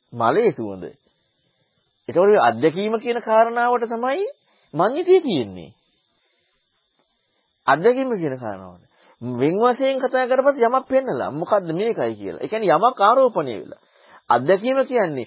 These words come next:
තිතස්ස අනිසත්තම් පඤ්ඤායති කියන කාරණා මේ අත්දැකීම් ලෝකයක් තියෙනවනේ. අත්දැකීම. හැබැයි මේ බවක් ආරෝපණය වෙන්නේ නැතුව දැන් මේ මලේ මේ රේණුවේ මේ පෙත්තේ මේ බවක් කියන්නේ නැතුව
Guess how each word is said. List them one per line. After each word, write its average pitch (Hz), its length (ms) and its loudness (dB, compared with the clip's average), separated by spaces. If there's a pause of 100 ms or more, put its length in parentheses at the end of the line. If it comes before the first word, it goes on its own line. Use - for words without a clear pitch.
(120)
තිතස්ස 190 360 2
අනිසත්තම් 214 500 0
පඤ්ඤායති 269 540 -4
කියන 247 220 -8
කාරණා 226 380 -2
මේ 208 120 -2
අත්දැකීම් 185 420 -2
ලෝකයක් 208 340 4
තියෙනවනේ. 269 400 -8
අත්දැකීම. 208 440 -2 (640)
හැබැයි 233 220 4 (400)
මේ 165 300 2
බවක් 269 380 4
ආරෝපණය 254 460 4
වෙන්නේ 202 220 2
නැතුව 247 240 -2
දැන් 160 200 -2
මේ 175 200 2
මලේ 240 280 2
මේ 170 300 0
රේණුවේ 233 440 0
මේ 180 220 0
පෙත්තේ 247 400 -4 (360)
මේ 139 240 -2
බවක් 240 300 0
කියන්නේ 180 260 -2
නැතුව 156 260 -6